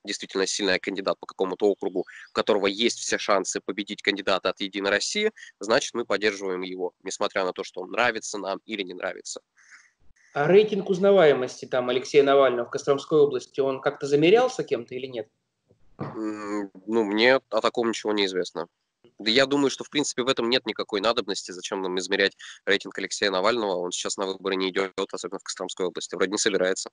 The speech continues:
Speaker 2: Имеется в виду, насколько это популярно будет, там, тоже умное голосование среди жителей и так далее, насколько это прислушиваются к мнению.
Speaker 1: Люди активно регистрируются на сайте умного голосования, но это основной показатель.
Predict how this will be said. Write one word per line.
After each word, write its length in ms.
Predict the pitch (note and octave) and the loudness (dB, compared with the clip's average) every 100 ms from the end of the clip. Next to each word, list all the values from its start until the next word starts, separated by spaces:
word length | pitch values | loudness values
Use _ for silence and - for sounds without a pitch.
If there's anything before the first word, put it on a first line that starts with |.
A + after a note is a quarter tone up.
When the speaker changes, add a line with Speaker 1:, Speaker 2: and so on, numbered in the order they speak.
| _ - | _ -2
Speaker 2:
Имеется 440 | E3 F#3 F3 - | 4 6 4 2
в 40 | E3+ | 0
виду, 200 | E3+ G3 | 2 2
насколько 440 | D#3+ - F#3 F3+ | 0 2 0 2
это 180 | D#3+ D#3+ | 2 2
популярно 580 | D#3+ D3 E3 E3 D3+ C#3 | -2 2 6 8 6 4
будет, 420 | - C3 B2 - - | -6 -4 -4 -4 -10
там, 320 | A#2+ A#2+ A#2 _ | -8 -8 -12 _
тоже 240 | - C#3+ B2 | 2 2 4
умное 300 | E3 G3+ E3 | 2 2 0
голосование 680 | D#3 D3 D3 D3 C#3 C3 B2+ | 0 0 2 2 2 0 -8
среди 300 | - B2+ C3 | -12 -8 -8
жителей 420 | C3 B2+ A#2+ A#2 | -8 -8 -6 -6
и 40 | |
так 200 | A#2 A#2+ | -4 -2
далее, 240 | A#2 A2 A2+ | 0 0 0
насколько 320 | B2 D3 C#3+ | 2 2 4
это 140 | C3 | 2
прислушиваются 800 | - C#3 - F3 E3 D3 C3+ - | 2 0 2 0 0 -2 -2 -4
к 80 | C3+ | -4
мнению. 460 | C#3 D3+ C#3 B2 A#2+ | 2 4 4 0 2
Speaker 1:
Люди 200 | F3+ F3 | 4 6
активно 380 | E3+ - F3 E3 | 4 2 -2 -2
регистрируются 840 | D3 - E3 A3 G#3 - - - | -2 -6 -4 -4 -4 -6 -8 -2
на 60 | C#3 | 0
сайте 280 | - C3 B2 | 0 0 0
умного 240 | A#2+ A2+ | -2 -2
голосования, 720 | G#2+ A2 - A#2 A#2 G2+ F#2+ F#2+ | 0 -2 0 2 2 2 0 -2
но 240 | G2 G#2 | -2 -2
это 160 | B2 A#2+ | -2 -4
основной 280 | - B2 | -4 -4
показатель. 380 | A#2 B2 G2 - | -2 -2 -2 -6